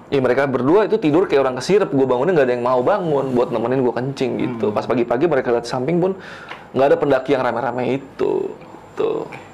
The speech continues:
Speaker 1: Dan ternyata ya udah pas pagi-paginya kita turun, jalanan yang buat turun ke bawah,
Speaker 2: Hmm.
Speaker 1: ternyata itu ada tepat di samping tenda gua.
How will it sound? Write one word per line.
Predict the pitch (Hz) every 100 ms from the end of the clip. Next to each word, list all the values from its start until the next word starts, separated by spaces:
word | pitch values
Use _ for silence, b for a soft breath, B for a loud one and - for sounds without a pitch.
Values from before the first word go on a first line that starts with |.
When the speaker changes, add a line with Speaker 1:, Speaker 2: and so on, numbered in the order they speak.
| -
Speaker 1:
Dan | - 143
ternyata | 143 143 139
ya | 196 131 117
udah | 165 202
pas | 196 139
pagi-paginya | 117 120 120 151
kita | 165 127
turun, | 113 127 190 - B B B B
jalanan | 139 139 190 247 247 170
yang | 143 143 139 135 131 139 -
buat | 143 151
turun | 156 147
ke | 143
bawah, | 135 196 180 127 131
Speaker 2:
Hmm. | 151
Speaker 1:
ternyata | 147 160 208 208 147
itu | 160 160
ada | 185 - 170
tepat | - - 185 143
di |
samping | 123 123 123 120
tenda | 117 117
gua. | 117 147 143 -